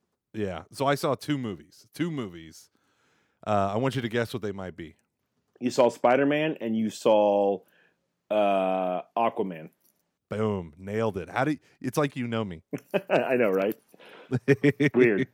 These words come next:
Speaker 2: So, how were they?
Speaker 1: Uh, if you have to pick one, probably go see Spider-Man Into the Spider-Verse. It definitely was a better movie, uh, uh, a lot better. But it's comic booky, right? So it's animated,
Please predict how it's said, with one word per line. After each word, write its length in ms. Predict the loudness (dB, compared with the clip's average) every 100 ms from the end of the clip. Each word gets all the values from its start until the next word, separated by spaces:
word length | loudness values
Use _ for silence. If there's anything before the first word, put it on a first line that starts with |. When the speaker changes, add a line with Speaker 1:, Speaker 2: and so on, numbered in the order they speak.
| -10 -10 _ _ _ -20 _ _ -20 -20 _ 0
Speaker 2:
So, 240 | 4 4
how 140 | 6 6
were 120 | 6
they? 160 | 2 -4 _ _ _ _ _ _
Speaker 1:
Uh, 340 | 2 4 6 4
if 120 | 2
you 100 | 4
have 140 | 4 2
to 80 |
pick 200 | -4 -6
one, 460 | -4 -4 -4 -6 -12 -18 _ _
probably 280 | -6 -4 -4
go 160 | -6 -8
see 180 | -8
Spider-Man 640 | -14 -10 -10 -10 -16 -18 -20 _ _
Into 300 | -8 -6 -8
the 120 | -10
Spider-Verse. 760 | -10 -8 -6 -6 -8 -10 -16 _ _ _ _ _ _ _
It 140 | 0
definitely 320 | 0 0 0
was 220 | 0 0 -2
a 60 |
better 240 | -2 -2 -2
movie, 460 | -6 -8 -10 -16 _ _ _
uh, 300 | -16 -12 -12 -14 -12
uh, 240 | -12 -12 -8
a 80 | -2
lot 320 | 0 -2 -4
better. 300 | -10 -8 -12
But 160 | -4 -2
it's 220 | -2 -8 -4
comic 300 | -4 -4 -4
booky, 320 | -6 -6 -20 _
right? 240 | -4 -2 -2
So 120 | -4
it's 120 | -4 -8
animated, 640 | -6 -4 -4 -6 -6 -10